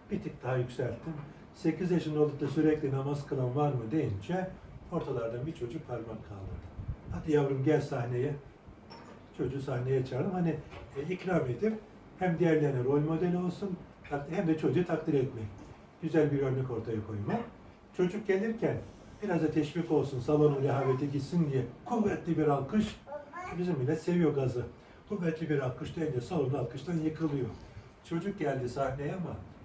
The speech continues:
yanaklar pembe pembe kızardı. Çocuk mahcup oldu o kadar gürültünün karşısında. Ben de üzüldüm çocuğa, iyilik yapayım derken kötülük yapmış.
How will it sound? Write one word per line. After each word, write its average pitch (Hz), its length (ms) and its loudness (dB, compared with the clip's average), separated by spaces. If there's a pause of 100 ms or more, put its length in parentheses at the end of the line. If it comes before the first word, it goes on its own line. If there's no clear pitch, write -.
(120)
yanaklar 143 480 -2
pembe 160 380 -4
pembe 123 460 -4
kızardı. 113 440 -4 (1500)
Çocuk 180 260 -6
mahcup 202 300 -4
oldu 156 200 4
o 135 40 -2
kadar 143 320 4
gürültünün 143 480 -2
karşısında. 117 640 -2 (580)
Ben 208 180 4
de 214 40 6
üzüldüm 185 380 4
çocuğa, 151 400 4
iyilik 160 340 4
yapayım 123 420 -2
derken 143 360 0
kötülük 135 340 -2
yapmış. 117 340 -6